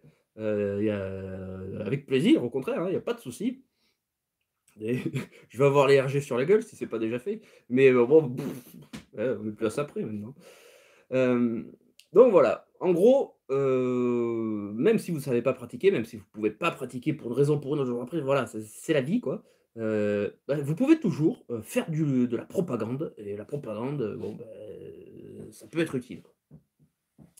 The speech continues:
Voilà donc pour, pour, euh, la partie intro, on a vu un petit peu, euh, toute l'int-, tout le truc. Pour ceux qui sont pas arrivés au début, bah, je vous conseille de relire le replay, euh, il y a peut-être des infos qui pourront vous intéresser. Euh, dans la conférence aujourd'hui,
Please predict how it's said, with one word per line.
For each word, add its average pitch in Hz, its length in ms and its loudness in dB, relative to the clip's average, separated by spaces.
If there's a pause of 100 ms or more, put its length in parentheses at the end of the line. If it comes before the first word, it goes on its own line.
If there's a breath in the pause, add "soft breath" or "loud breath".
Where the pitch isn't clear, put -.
Voilà 233 200 2
donc 220 240 2
pour, 190 260 -6
pour, 196 260 -4
euh, 120 600 2
la 135 80 0
partie 147 340 -12
intro, 123 420 -4 (340 loud breath)
on 110 100 -10
a 107 80 -6
vu 139 120 -6
un 131 60 0
petit - 160 -8
peu, 123 300 -6
euh, 101 40 -8
toute - 200 -20
l'int-, 90 140 -14 (320)
tout 98 120 -14
le 107 120 -12
truc. 117 180 -14 (300 soft breath)
Pour 110 100 -20
ceux 160 160 0
qui 156 120 -10
sont 120 140 -8
pas 123 120 -2
arrivés 123 200 -2
au 120 60 2
début, 113 280 -2
bah, 117 120 -2
je 95 60 -10
vous 110 100 -6
conseille 117 320 -8
de 110 80 -6
relire 101 320 -4
le 98 80 -6
replay, 127 440 -8 (480 soft breath)
euh, 101 220 -10
il 95 60 -12
y 95 60 -10
a 98 40 -10
peut-être 131 220 -6
des 107 160 -4
infos 123 180 -8
qui 139 120 -14
pourront 165 240 0
vous 139 140 0
intéresser. 160 460 2 (2000)
Euh, 131 800 0
dans 214 160 4
la 247 140 4
conférence 277 600 -2
aujourd'hui, 202 640 0